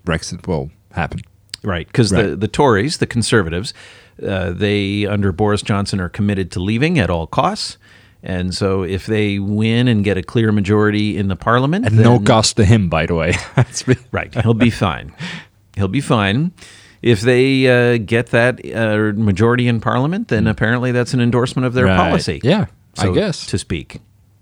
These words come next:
Speaker 2: uh, despite whoever wants to remain. You know, one of the fortunate things about being in Singapore, very cosmopolitan city, you and I, Nikolai, have had the good
Speaker 1: Mm-hmm.
Speaker 2: fortune to fall in with a lot of Brits, and, um,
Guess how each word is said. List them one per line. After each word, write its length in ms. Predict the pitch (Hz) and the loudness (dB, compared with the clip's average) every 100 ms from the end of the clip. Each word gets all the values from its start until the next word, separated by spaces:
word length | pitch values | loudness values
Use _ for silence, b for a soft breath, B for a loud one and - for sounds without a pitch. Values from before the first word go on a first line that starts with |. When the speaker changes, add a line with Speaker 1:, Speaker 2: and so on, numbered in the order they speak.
| _ | _
Speaker 2:
uh, 280 | - 90 78 78 | -10 -8 -8 -10
despite 460 | - - - 98 98 _ _ _ _ - - | -10 -8 -4 -4 -4 _ _ _ _ -16 -6
whoever 420 | 117 104 90 90 - | 0 0 0 -6 -8
wants 280 | 95 90 - | -8 -8 -8
to 280 | - 85 - - | -8 -8 -8 -6
remain. 420 | 95 87 80 78 B B B B B | -4 -4 -6 -10 B B B B B
You 60 | 123 | 2
know, 120 | 123 | 4
one 140 | 123 | 4
of 60 | 127 | 4
the 60 | 117 | 2
fortunate 460 | - 127 - 110 | 2 0 2 -2
things 240 | - 113 101 | 0 0 0
about 240 | 95 90 | -2 -2
being 180 | 104 101 | 0 0
in 80 | 95 | -2
Singapore, 540 | - 110 98 95 92 | -2 -2 -2 -2 -2
very 320 | 90 107 110 | 0 0 0
cosmopolitan 800 | 107 110 101 98 87 82 78 85 | 0 0 0 0 -4 -6 -8 -8
city, 260 | 80 135 208 | 0 0 0
you 300 | 214 110 98 | 0 0 0
and 100 | 90 | -2
I, 120 | 90 | -4
Nikolai, 500 | 90 87 85 78 98 | -4 -6 -6 -6 -4
have 180 | 151 92 | -4 -4
had 180 | 90 85 | -4 -4
the 40 | |
good 140 | 82 | -4
Speaker 1:
Mm-hmm. 100 | 90 | -4
Speaker 2:
fortune 360 | 85 95 - 87 | -2 -4 -4 -8
to 100 | 90 | -8
fall 260 | 82 95 92 | -6 -4 -4
in 100 | 92 | -4
with 100 | 87 | -4
a 40 | |
lot 220 | 85 85 | -4 -4
of 60 | 85 | -2
Brits, 400 | 104 113 - - b b b b b | 0 0 -2 -10 b b b b b
and, 420 | 95 90 90 85 | -8 -6 -6 -4
um, 400 | 87 80 80 85 | -4 -4 -8 -12